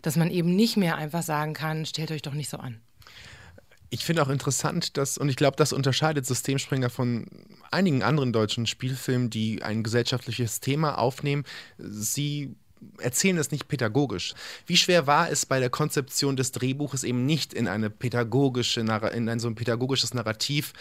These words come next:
Speaker 2: zu verfallen, zu sagen, „Ich hab hier ein Thema, das Thema wiss-, kennen nicht viele Leute, ich will von diesem Thema erzählen.“ Sie erzählen ja letztendlich dann doch einen Spielfilm, ne?
Speaker 1: Ja, ich glaube, das liegt daran, dass von Anfang an immer diese Figur bei mir war. Also ich
Speaker 2: Mhm.
Speaker 1: wollte gar nicht einen Film über das Thema machen,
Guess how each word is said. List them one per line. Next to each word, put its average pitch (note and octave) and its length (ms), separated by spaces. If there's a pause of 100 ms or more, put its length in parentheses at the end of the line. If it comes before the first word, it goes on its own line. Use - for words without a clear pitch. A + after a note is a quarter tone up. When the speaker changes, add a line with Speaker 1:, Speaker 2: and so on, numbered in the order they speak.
(120)
Speaker 2:
zu - 120
verfallen, B2+ 400
zu B2+ 80
sagen, B2 200
„Ich B2 160
hab C3 160
hier A#2 100
ein G2 160
Thema, F#3 380 (220)
das A2+ 140
Thema A#2 340
wiss-, C#3 200
kennen D#3+ 240
nicht D#3 180
viele D3+ 120
Leute, C#3 340
ich A2 180
will B2+ 120
von B2 160
diesem A2+ 240
Thema B2 260
erzählen.“ F2+ 440
Sie A2+ 100
erzählen D3+ 300
ja C3 100
letztendlich A#2 320
dann A#2 140
doch B2 140
einen A2+ 220 (300)
Spielfilm, - 500 (180)
ne? G#2 100 (320)
Speaker 1:
Ja, F#3 460
ich G#3+ 120
glaube, G#3+ 280
das A3+ 180
liegt G#3 200
daran, G3 580
dass F3 360 (440)
von F#3 300
Anfang G3 440
an F#3 220
immer G3 280
diese F3+ 200
Figur G3+ 440
bei B2 180
mir B2+ 220
war. A#2+ 260
Also E3 160
ich D#3+ 60
Speaker 2:
Mhm. - 60
Speaker 1:
wollte G#3+ 220
gar G#3 160
nicht G3 120
einen F#3 80
Film G#3+ 200
über G3 200
das F3 160
Thema G#3+ 360
machen, D3 440